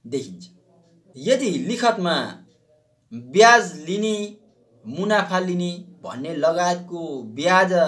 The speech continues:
सम्बन्धी कुनै कुनै कुराहरू उल्लेख रहेन रहेछ भने चाहिँ त्यस्तो अवस्थामा चाहिँ फेरि ब्याज लिन पाइँदैन। कानुनले त्यसरी व्यवस्था गरेको छ। यो मुलुकी देवानी संहिताको दफा चार सय उनासी नम्बरले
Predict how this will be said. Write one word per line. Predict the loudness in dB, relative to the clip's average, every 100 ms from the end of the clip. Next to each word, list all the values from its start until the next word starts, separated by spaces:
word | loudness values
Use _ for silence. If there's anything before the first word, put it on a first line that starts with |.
| 0
सम्बन्धी | -4 -2 0 -2 -2 -4 -10
कुनै | -10 -8 -8
कुनै | -6 -8
कुराहरू | -4 -2 -2
उल्लेख | -4 -8 -8
रहेन | -8 -10
रहेछ | -16 -20 _ _ _ _ _ _ _ _ _ _ _ _
भने | -18 -12 -10
चाहिँ | -8 -10 -10 _ _ _ -10
त्यस्तो | -8 -2 2
अवस्थामा | 4 4 2 -2 -6
चाहिँ | -8 -8
फेरि | -10
ब्याज | -12 -10 -8 -8 -12 -20 _ _ _ -8
लिन | -6 -6
पाइँदैन। | -10 -16 -18 -20 _ _ _ _ _ _ -6
कानुनले | -4 -6 -8 -12
त्यसरी | -8 -2 0 -2
व्यवस्था | -4 -12 -16
गरेको | -20 -20 -20
छ। | -20 _ -10
यो | -8
मुलुकी | -8 -10 -8
देवानी | -6 -6 -6
संहिताको | -10 -8 -6 -6 -6
दफा | -8 -6 -8 -10 -20 _ 0
चार | 2 2
सय | -2
उनासी | -8 -4 -2 -2 -6 -10
नम्बरले | -12 -14 -6 -4 -6